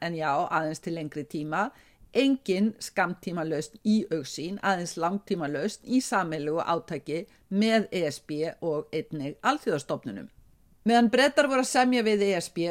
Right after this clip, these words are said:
um Brexit fóru þeir fram á að semja um flóttamannamál, vildu eitthvað sambærilegt við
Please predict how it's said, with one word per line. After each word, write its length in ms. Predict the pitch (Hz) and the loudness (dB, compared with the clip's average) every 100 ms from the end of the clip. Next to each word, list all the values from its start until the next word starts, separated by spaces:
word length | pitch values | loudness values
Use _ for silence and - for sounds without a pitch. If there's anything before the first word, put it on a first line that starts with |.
| - | 2
um 100 | 233 214 | 2 2
Brexit 560 | 190 165 - 156 160 - | 0 -2 -2 -4 -4 -4
fóru 200 | 170 165 | -2 -2
þeir 140 | 160 | -4
fram 240 | 170 170 165 | -2 -2 0
á 80 | |
að 220 | 151 156 170 | 0 0 0
semja 360 | 202 175 170 160 | -2 -4 -4 -4
um 80 | 202 | -2
flóttamannamál, 760 | 277 302 285 220 165 151 131 135 | -2 0 0 0 0 -2 -2 -2
vildu 300 | 170 - 151 | -4 -2 -4
eitthvað 240 | 151 160 | -4 -4
sambærilegt 760 | 175 170 165 151 156 180 - | -4 -4 -2 -2 0 -2 -2
við 100 | 165 | -6